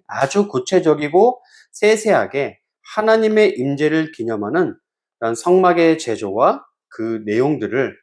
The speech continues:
소개하고 있는데요. 그 안의 기물들을 어떻게 만들고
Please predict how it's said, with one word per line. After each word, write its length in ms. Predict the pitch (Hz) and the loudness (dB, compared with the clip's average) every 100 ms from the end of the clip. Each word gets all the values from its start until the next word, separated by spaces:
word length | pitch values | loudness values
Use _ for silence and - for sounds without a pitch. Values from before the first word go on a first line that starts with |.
| _ | _
소개하고 680 | - - 196 202 190 143 139 | -20 -10 -4 -2 0 0 -2
있는데요. 600 | 107 107 95 127 160 98 _ _ _ _ _ _ _ _ _ _ _ - - - | -2 -4 -4 -4 -4 -6 _ _ _ _ _ _ _ _ _ _ _ -20 -20 -14
그 220 | - 180 | 0 4
안의 440 | 165 113 131 131 123 | 4 2 -2 -4 -6
기물들을 720 | - 117 110 110 110 175 - | -6 -6 -6 -6 -6 -6 -8
어떻게 460 | 101 104 135 - 127 | -10 -6 -6 -4 -4
만들고 680 | 101 95 92 95 92 87 | -4 -8 -12 -12 -12 -14